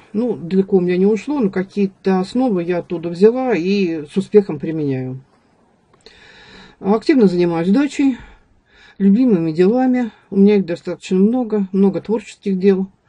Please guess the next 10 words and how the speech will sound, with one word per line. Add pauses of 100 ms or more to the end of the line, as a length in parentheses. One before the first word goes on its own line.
(420)
Внуками. (1160)
Э,
можно
сказать,
я
вплотную
подошла (400)
к
активному
долголетию.